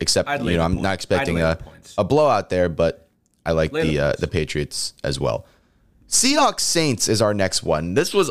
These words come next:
Speaker 1: also, I, I was gonna go with this for the lock of the week, but I didn't wanna go too crazy.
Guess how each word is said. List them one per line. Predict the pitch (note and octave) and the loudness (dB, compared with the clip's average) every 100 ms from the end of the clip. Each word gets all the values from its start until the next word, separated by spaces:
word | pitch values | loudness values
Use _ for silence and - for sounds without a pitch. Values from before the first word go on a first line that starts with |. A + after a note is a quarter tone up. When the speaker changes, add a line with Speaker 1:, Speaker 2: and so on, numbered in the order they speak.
| - | 0
Speaker 1:
also, | A#2+ C#3 - B2 G2+ E2+ - _ _ _ _ _ _ - | 2 2 2 2 2 2 -6 _ _ _ _ _ _ -2
I, | A2 | -2
I | G2 C3 | 0 2
was | A#2+ | 0
gonna | C#3 C#3 C3+ | 0 0 2
go | B2 | 2
with | A#2+ | 0
this | A2+ | -4
for | - | -2
the | G2+ | 2
lock | F#2+ F2+ | 2 2
of | F#2 | 0
the | |
week, | F2 D#2+ - - | 0 0 -2 -2
but | D#2 - _ _ - | -2 -2 _ _ -4
I | F2+ | -2
didn't | F#2+ D2 | 0 0
wanna | F2 D#2 | 0 0
go | D#2+ | -2
too | - F2 | 0 -4
crazy. | - C2+ C2+ | -2 -4 -4